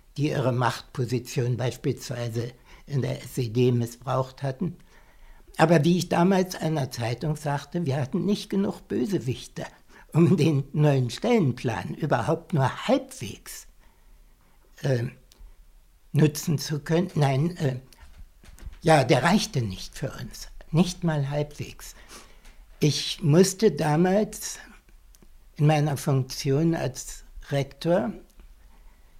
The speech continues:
wirklich ein Laie, ein Dilettant. Ich hatte mich vorher niemals über, äh, Universitätsverwaltung kundig gemacht. Ich war quasi auf den Schild gehoben worden nach der Wende.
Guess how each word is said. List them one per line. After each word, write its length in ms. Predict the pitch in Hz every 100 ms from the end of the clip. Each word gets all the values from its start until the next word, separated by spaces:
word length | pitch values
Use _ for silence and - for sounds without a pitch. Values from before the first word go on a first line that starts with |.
| -
wirklich 540 | - 147 151 160 - -
ein 280 | 117 113 117
Laie, 340 | 113 139 135 - -
ein 180 | - 127
Dilettant. 640 | 120 123 110 - 131 95 -
Ich 140 | -
hatte 200 | 117 131
mich 220 | 107 117
vorher 280 | - 127 120
niemals 480 | 117 143 123 117 -
über, 340 | 127 127 120 - - - - - - - - - - -
äh, 240 | 123 107 -
Universitätsverwaltung 1600 | 151 135 110 117 110 - - 143 135 - - 113 131 117 131 113
kundig 500 | - 151 160 113 -
gemacht. 540 | 123 117 131 170 - - - -
Ich 220 | - -
war 280 | 117 117 - - - -
quasi 520 | - 135 127 131 120 -
auf 160 | 131
den 180 | 131 113
Schild 340 | - 135 135
gehoben 460 | - 120 143 131 127
worden 280 | 139 131 135
nach 180 | 123 -
der 180 | 123 117
Wende. 380 | 120 151 160